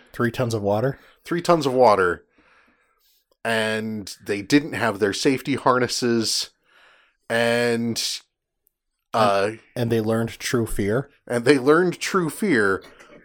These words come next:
Speaker 2: but they kept it. And that is the scene you see <laughs> when they start getting washed away and sliding across.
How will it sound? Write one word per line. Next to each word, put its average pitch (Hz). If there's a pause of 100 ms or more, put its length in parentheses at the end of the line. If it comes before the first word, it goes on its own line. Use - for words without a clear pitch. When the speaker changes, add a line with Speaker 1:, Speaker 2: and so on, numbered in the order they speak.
(200)
Speaker 2:
but 131
they 107
kept -
it. - (580)
And 98
that 123
is 156
the 165
scene 175
you 160
see 170 (340)
<laughs> -
when 123
they 151
start 147
getting 135
washed 147
away 139
and 127
sliding 139
across. 127